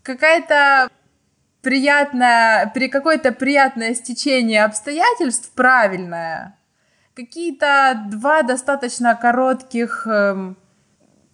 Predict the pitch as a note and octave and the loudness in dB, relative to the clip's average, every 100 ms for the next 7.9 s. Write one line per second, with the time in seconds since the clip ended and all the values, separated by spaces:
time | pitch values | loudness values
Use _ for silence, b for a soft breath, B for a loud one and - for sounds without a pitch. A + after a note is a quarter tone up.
0 | _ - A#3 A#3 C4 G#3 - D4 F4+ G#4+ | _ -4 0 2 2 0 -2 -8 -6 -4
1 | C4+ G3+ F3+ F#3 - _ _ _ _ _ | -4 -6 -8 -10 -16 _ _ _ _ _
2 | - A#3+ D4+ D4 B3+ A#3 C4 B3+ B3+ B3 | -8 -4 -2 -2 -4 -6 -6 -4 -4 -4
3 | B3+ A#3 A3+ A3+ A3+ A3 C4 B3+ E4 G4 | 0 0 -2 -6 -6 -8 -10 -6 -4 -2
4 | C#4 G3 G3+ _ _ _ _ _ _ - | -4 -6 -10 _ _ _ _ _ _ -4
5 | B3+ C4+ C#4 C4+ B3 C4+ B3 B3+ B3+ C4+ | 0 0 0 -2 -4 -2 -2 -2 -2 -2
6 | F4 F4+ A3 G3+ G#3 - C4+ D#4 F#3 A#3 | -4 -2 -4 -4 -8 -10 -10 -10 -6 -4
7 | A#3 F3 D#3+ F3 F3+ F3+ F#2+ F#2+ | -2 -4 -4 -6 -6 -12 -14 -14